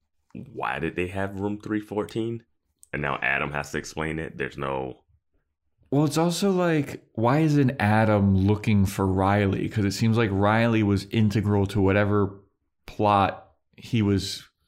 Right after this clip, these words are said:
Speaker 2: getting on about. It's like, not like Riley's hiding anywhere.
Speaker 1: Well, I mean, that's the case for almost all of these characters.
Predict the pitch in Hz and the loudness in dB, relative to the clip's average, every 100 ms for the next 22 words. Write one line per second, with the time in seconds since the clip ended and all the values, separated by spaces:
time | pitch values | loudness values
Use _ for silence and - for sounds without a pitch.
0 | 101 107 95 92 95 - - 95 104 87 | -4 -2 0 0 -2 -4 -2 0 0 0
1 | 82 85 - - - - - 95 147 - | -2 -6 -6 -8 -6 -6 -6 -2 -2 0
2 | 139 113 92 104 123 95 113 - 92 127 | -2 0 0 2 0 -2 -4 -2 0 0
3 | 90 85 85 85 82 80 95 - - _ | 0 -2 -2 -4 -2 -2 -2 -2 -8 _
4 | _ _ 143 139 120 110 - - - - | _ _ -4 -2 0 -2 -2 -10 -20 -6
5 | 90 95 - 76 - 73 65 - - - | -4 -4 -6 -10 -8 -8 -8 -10 -16 -20
6 | _ _ _ - 69 64 58 55 - _ | _ _ _ -8 -6 -6 -8 -10 -14 _
7 | 60 58 50 - 50 - - - 50 - | -8 -8 -8 -14 -18 -20 -14 -12 -12 -14
8 | - - | -20 -20